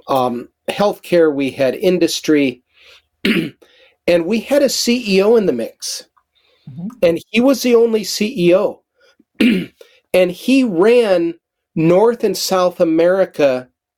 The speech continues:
Speaker 1: for his European-based operation.
Speaker 2: Okay.
Speaker 1: Multi-hundred million dollars of budget. And the other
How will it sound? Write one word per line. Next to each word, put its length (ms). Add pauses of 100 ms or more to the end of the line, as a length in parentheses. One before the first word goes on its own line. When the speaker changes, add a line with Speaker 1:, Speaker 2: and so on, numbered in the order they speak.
(460)
Speaker 1:
for 300
his 280
European-based 1300 (680)
operation. 640 (400)
Speaker 2:
Okay. 280 (420)
Speaker 1:
Multi-hundred 1500
million 440
dollars 460
of 180
budget. 540 (1300)
And 260
the 320
other 720